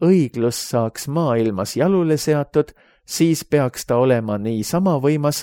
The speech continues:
nagu on Jumal. Siin olemegi jõudnud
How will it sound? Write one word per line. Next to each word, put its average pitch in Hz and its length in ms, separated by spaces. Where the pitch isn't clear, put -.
nagu 151 300
on 170 140
Jumal. 120 360
Siin 127 420
olemegi 131 580
jõudnud 147 580